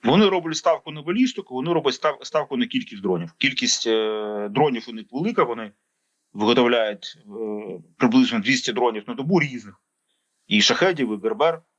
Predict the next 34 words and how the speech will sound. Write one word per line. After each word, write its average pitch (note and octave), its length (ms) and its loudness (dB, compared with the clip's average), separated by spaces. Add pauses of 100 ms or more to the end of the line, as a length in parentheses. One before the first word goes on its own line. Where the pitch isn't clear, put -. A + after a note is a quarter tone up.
(500)
І G#2 340 2
ви G#2 100 2
можете B2 320 2
собі A#2 200 -6
підрахувати, B2+ 580 2
скільки A#2+ 380 -12
вони A2 160 -2
дронів A#2 300 0
могли G#2 200 -10
б - 40 -14
накопичити. G2+ 500 -12 (840)
Е, G#2 280 4
стосовно D#3 420 -2
балістики, D#3 540 -2
у - 20 0
них B2 180 0
десь, B2+ 240 -2
десь C3+ 220 -4
до A2 480 -2
шістдесяти A#2 640 -6
ракет A2 300 0
на G#2 60 -2
місяць B2 300 -2
вони G2+ 140 0
зда-, G#2 240 0 (120)
здатні A2+ 240 -2
ви-, G#2 160 -6
виготовляти. G#2 500 -2
Скільки D#3+ 360 0
зараз C#3 340 0
ракет C3 300 -2
у C3 40 -12
них C3 240 -8
на G#2 460 0